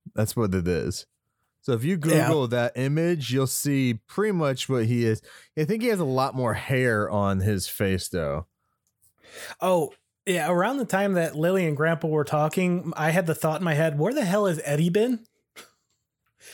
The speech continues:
Speaker 1: Yeah.
Speaker 2: <laughs>
Speaker 1: Oh, no, Lester looks like, <gasps>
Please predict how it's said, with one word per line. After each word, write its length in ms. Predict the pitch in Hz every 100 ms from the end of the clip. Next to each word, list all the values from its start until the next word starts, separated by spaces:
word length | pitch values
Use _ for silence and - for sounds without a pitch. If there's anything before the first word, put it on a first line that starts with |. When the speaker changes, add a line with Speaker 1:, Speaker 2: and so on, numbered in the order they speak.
| - -
Speaker 1:
Yeah. 260 | 107 82 85 _ _ _ _ _ _ _ _ -
Speaker 2:
<laughs> 60 | 147 - -
Speaker 1:
Oh, 120 | 143 175
no, 240 | 175 302
Lester 460 | 131 117 190 302 233
looks 280 | 147 139 139
like, 300 | 127 107 - _ _ _ - - _ _ _ _ _ _ _ _ _ _ _ -
<gasps> 840 | 185 240 240 - - 262 254 220